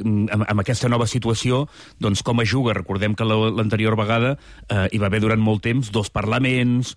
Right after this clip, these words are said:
dos presidents, va acabar molt malament, l'oposició amb això també fracassa. Per tant, la, la, la incògnita,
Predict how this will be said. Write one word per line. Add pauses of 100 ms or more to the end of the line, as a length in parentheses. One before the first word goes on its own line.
(140)
dos
presidents, (260)
va
acabar
molt
malament, (500)
l'oposició
amb
això
també
fracassa. (500)
Per
tant, (460)
la,
la,
la
incògnita,